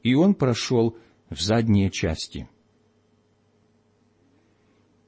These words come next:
И вышел Аод в преддверие, и затворил за собою двери горницы, и замкнул. Когда он вышел,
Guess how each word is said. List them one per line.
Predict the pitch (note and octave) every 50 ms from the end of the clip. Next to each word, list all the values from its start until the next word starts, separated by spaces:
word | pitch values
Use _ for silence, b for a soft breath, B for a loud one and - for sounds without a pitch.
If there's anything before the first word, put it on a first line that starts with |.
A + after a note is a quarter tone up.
| _ _ -
И | - B2 C3
вышел | C3 F#3 A3+ A3 - - G3+ G3 - - -
Аод | D3+ D#3 D#3 F3 F#3+ G3 F#3 F#3+
в | - -
преддверие, | - E3+ F#3 D#3+ D3 D#3 F3 E3+ D3 C#3+ C#3+ C#3+ D3 C#3 C3 B2 - _ _ _ _ _ _ _ _ _ _ _ _ _ -
и | - F#3+
затворил | G3 E3+ F#3 E3+ - A2+ A#2 A#2 A#2+ D#3+ G3+ G3
за | D3 B2+ A2+
собою | - - A2 G2+ A2 C3+ C3+ A2+ F#2+
двери | F2 E2+ F2 A2 B2+ A#2 G#2 F#2+
горницы, | E2 E2+ A2 D3+ F3+ F3+ F3 F3 F3 D#3+ - - - D#3 D3+ D3+ D3+ - _ _ _ _ _ _ _ _
и | - G3
замкнул. | E3+ D#3 E3 D#3 C3+ - - F2+ D#2 C#2+ B1 A1+ - _ _ _ _ _ _ _ _ _ _ _ _ _ _ _ _ _ _ _ _ _ _ _ _ _ _ _ _ _ _ _ _ _ _ _ _ _ _ _ _ _ _ _ _ _ _ _ _ _ _ _ _ _ _ _ _ -
Когда | C3+ C3+ C3+ C#3+ D#3 G#3+ A3+ -
он | - A3 A3+ G#3
вышел, | D#3 B2 B2 A2+ G#2+ - - - A2+ A2 A2 G#2+